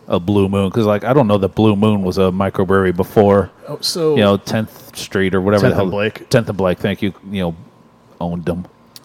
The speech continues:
Speaker 2: S-, whenever Not Your Father started getting a lot of distribution outside of Chicago,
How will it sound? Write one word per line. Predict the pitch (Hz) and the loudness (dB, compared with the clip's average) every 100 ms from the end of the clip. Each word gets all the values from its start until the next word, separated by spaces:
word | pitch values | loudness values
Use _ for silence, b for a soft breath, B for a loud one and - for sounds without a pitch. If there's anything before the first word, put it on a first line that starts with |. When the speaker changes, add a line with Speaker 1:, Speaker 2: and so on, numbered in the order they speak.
| B B B B B B _ _ _ 120 110 _ | B B B B B B _ _ _ -20 -20 _
Speaker 2:
S-, | - - | -10 -6
whenever | 123 127 160 160 123 | 0 0 2 2 2
Not | 107 117 | 2 -2
Your | 123 | 0
Father | - 107 104 101 | 0 0 0 -4
started | - 104 98 | -6 -4 -4
getting | 90 98 98 | -6 -10 -8
a | 92 | -6
lot | 92 | -6
of | 90 | -6
distribution | 85 95 - 90 95 98 | -8 -10 -10 -12 -14 -12
outside | 90 95 101 92 | -12 -8 -6 -6
of | |
Chicago, | - - 92 85 87 | -8 -10 -10 -10 -14